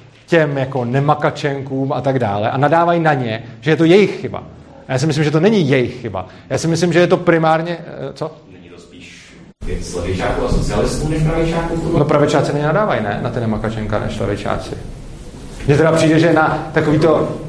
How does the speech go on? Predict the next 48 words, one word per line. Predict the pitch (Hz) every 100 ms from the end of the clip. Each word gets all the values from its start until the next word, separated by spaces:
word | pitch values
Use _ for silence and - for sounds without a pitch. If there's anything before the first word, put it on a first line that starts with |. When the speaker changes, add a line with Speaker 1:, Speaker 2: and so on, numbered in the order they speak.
| -
Speaker 1:
lidi, | 139 165
co | 170 185
nemakají, | 151 156 170 165
tak | 160 156
to, | -
ty | 139 - 135
jsou | 160
většinou | 147 147 151
trendem | 143 147
v | 139
oku | 147 -
pravičákům, | 147 147 143 - 101 107 104
ale | 120 123 110 -
OK. | 110 - 117 - - - - - -
Tak | 160 160
často | 180 170
na | 196
ně | 196
nadávají | 160 135 127 127 156 196
a | 143
říkají, | 139 151 165 165 160 156 143 160 - - -
„To |
jsou | 165 185
ty | 175
nemakačenka, | 160 160 170 165 160 165
ty | 151
za | 160
to | 165
můžou, | 151 151 156
ty |
nás | 156 147
vysávají, | 143 139 151 147 147
ty | 143
na |
nás | 143 143
parazitujou.“ | - 131 127 - 104 - - - - - -
A | 135
reálně, | 151 175 196 196 - - - - -
podle | 170 190
mě | 202
je |
to | 196
ten | 214
stát, | 208 190 226 208
kdo |
na | 147 135
nás | 127 120
parazituje. | - 120 110 113 110